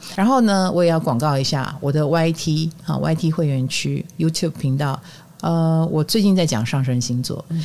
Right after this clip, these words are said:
Speaker 1: 有很多人跟我说：“老师，我的上升星座，呃，呃，上升星座一宫，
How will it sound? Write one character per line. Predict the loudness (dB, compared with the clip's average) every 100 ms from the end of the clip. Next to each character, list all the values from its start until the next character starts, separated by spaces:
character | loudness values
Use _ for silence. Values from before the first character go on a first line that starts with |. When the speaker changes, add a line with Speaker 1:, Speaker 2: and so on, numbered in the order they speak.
| -2
Speaker 1:
有 | 0
很 | 2 4 4 6 4
多 | 4
人 | 4 2
跟 | 2
我 | 2 0
说 | -2 -2 -4 -8 -8 0
：“老 | 2
师， | 4 4 4 4
我 |
的 | 4
上 | 4 4
升 | 4
星 | 4 2
座， | 4 4 4 0 -8 -20 -6
呃， | 0 2 0 -4 -4
呃， | 0 2
上 | 4 4
升 | 4
星 | 4 4 2
座 | 2 2 2 0 -6 -14 -4
一 | -2
宫， | 4 4 6 4